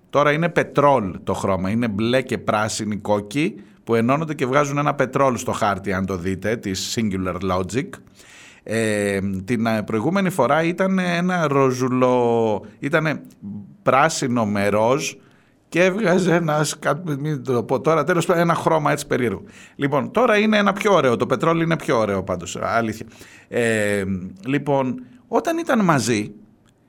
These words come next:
ε, αναγκάστηκαν να λένε και αυτοί ναι στις εξορίξεις.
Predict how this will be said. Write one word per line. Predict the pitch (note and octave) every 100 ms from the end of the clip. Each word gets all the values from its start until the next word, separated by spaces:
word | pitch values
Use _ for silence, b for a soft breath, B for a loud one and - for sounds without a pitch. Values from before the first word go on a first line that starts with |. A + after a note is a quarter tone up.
| b b -
ε, | G#3+
αναγκάστηκαν | F#3+ E3 C#3+ G3+ G3 F#3+ D#3 D#3 F#3 - - b b b b _
να | E3+ F3+
λένε | G#3+ A3+
και | G#3+ F#3
αυτοί | F#3 A3+
ναι | G#3+ B3
στις | - -
εξορίξεις. | B2+ - A2+ G#2 - - -